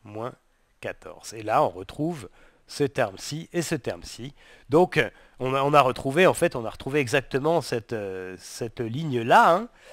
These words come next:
Et puis, en fait, après, quand on fait la simplification ici, donc quand on, on compte le nombre de x qu'il y a ici entre moins vingt et un x plus dix x, eh bien, on trouve, comme tout à l'heure, cette expression-ci. Voilà.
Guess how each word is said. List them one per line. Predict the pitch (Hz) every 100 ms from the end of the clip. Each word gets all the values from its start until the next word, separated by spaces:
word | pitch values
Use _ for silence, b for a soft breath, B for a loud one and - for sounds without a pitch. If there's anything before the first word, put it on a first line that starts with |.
| B B -
Et | 143
puis, | - 143
en |
fait, | 120 156 -
après, | 127 160 151
quand | 131 123
on |
fait | 113 156
la | 135 113
simplification | - 117 - 117 123 127 110 135
ici, | 117 -
donc | 123 104
quand | 107 -
on, | 107 104
on | 95 90 92
compte | - 160 -
le | 127
nombre | 143 135
de | 127
x | 131 165 160 - 117 -
qu'il | 127
y | 123
a |
ici | 117 107 - 131
entre | 101 -
moins | 98 117 123
vingt | 123 110 127
et |
un | 123 120
x | 127 117
plus | - 120 104
dix | 107 104 101
x, | 185 - - - B B B -
eh | 123
bien, | 139 156 127
on | 127
trouve, | - 123 156 165 117 - b b b _ -
comme | 180 156
tout | 175 143
à | 127
l'heure, | 117 127 147 101 - _
cette | - 135 123
expression-ci. | 107 - 117 - 107 - - - - _ _ _ _
Voilà. | 90 85 80